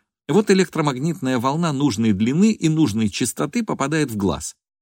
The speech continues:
Она ткнула в чайник указательным пальцем и тут же подняла палец к переносице. «Грубо говоря, там колбочки, да? Волна набегает на колбочки,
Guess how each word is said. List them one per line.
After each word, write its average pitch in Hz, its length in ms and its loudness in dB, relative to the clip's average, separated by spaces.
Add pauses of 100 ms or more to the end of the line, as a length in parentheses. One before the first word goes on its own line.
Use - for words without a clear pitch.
(180)
Она 101 280 2
ткнула 101 420 0
в 78 60 -10
чайник 80 400 -2
указательным 98 680 0
пальцем 143 380 -2
и 101 40 -2
тут 147 160 0
же 123 120 -4
подняла 104 420 0
палец 117 320 -4
к - 80 -20
переносице. 107 640 0 (520)
«Грубо 175 300 4
говоря, 82 420 0 (280)
там 165 420 -2
колбочки, 92 540 0
да? 160 260 0 (380)
Волна 156 420 0
набегает 104 560 2
на 113 140 -4
колбочки, 143 640 -2